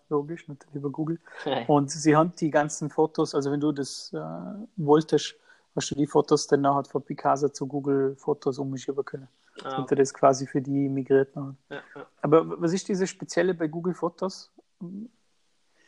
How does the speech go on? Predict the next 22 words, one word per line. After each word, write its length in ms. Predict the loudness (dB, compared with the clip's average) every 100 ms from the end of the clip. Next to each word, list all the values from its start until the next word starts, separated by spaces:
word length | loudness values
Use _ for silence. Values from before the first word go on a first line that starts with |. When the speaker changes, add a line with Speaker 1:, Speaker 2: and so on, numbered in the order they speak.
| _ _ _ -8
Speaker 1:
Was, 360 | -6 -6 -2
äh, 40 | 0
habt 440 | 2 2 2 2
ihr 60 | 4
da 160 | 4
in 100 | 2 -2
diesem 640 | -2 -2 -2 -4 -6 -8
Applikation 640 | -8 -6 -6 -6 -4 -2 -2
oder 160 | -2 -4
in 60 |
diesem 280 | -4 -6 -6
Ökosystem 640 | -6 -8 -10 -8 -6 -6
drin? 100 | -2 2
Speaker 2:
Ja, 120 | 2
jetzt 160 | 0
müssen 240 | -6 -6 -6
wahrscheinlich 340 | -4 -4 -4
Datenschützer 580 | -2 -2 -2 -6 -8 -8
kurz 260 | -8 -8 -8
die 120 | -6
Ohren 240 | -4 -6
zuhalten. 540 | -8 -10 -10 -12 -18